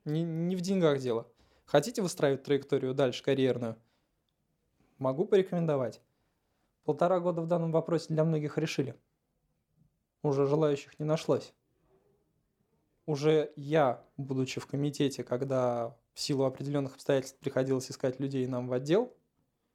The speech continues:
ну, по своим каналам, конечно же, да, хочется работать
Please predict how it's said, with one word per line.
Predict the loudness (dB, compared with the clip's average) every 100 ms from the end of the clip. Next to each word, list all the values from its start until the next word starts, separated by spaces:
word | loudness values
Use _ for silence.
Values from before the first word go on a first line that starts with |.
| _ _
ну, | -2
по | 0
своим | 0 2 2 2
каналам, | -2 -2 -4
конечно | -4 -2 -2 -2
же, | -4
да, | -2 -2
хочется | -4 -4 0
работать | 2 2 -2 -4